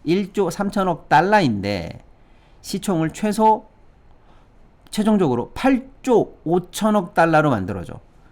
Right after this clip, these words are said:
대충 지금보다 일곱 배 정도 회사를 키워내라. 그러면 너 천 조 줄게.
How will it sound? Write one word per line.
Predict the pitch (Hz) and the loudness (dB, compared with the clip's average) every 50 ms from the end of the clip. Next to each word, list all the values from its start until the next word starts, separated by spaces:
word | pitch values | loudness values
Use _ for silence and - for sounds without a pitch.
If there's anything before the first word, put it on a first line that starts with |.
| - - - - | -20 -20 -20 -10
대충 | - - 143 151 - - - 220 180 | -4 -2 -2 -2 -2 -2 -2 -2 -2
지금보다 | 135 - 131 123 147 143 127 123 131 156 175 185 - - - - - - - - | -2 -2 -2 0 0 0 0 2 2 2 2 2 -2 -8 -20 -20 -20 -20 -10 -4
일곱 | 120 147 170 190 175 202 190 190 - - - | 0 2 2 2 4 2 2 2 0 -8 -4
배 | - 165 156 156 | -2 0 0 0
정도 | 147 143 127 127 127 120 127 143 143 | 0 0 0 0 0 0 0 -2 -2
회사를 | 139 156 135 135 143 131 127 123 | -2 -2 -4 -2 -4 -4 -4 -6
키워내라. | - - - 151 143 123 104 87 82 - - - - - - - - - - - - - - - _ - - - - - - - - - | -8 -10 -8 -6 -6 -4 -4 -6 -8 -10 -12 -14 -16 -20 -20 -20 -20 -20 -20 -20 -20 -20 -20 -20 _ -20 -20 -20 -20 -20 -18 -18 -14 -8
그러면 | 127 131 147 156 135 117 | -4 -2 0 0 2 2
너 | 123 127 110 - - | 0 -2 -2 -6 -12
천 | - - - - 254 254 226 | -16 -10 -4 -2 0 0 0
조 | 247 220 170 | 0 -2 -2
줄게. | 117 104 - - - - | -4 -6 -12 -14 -16 -16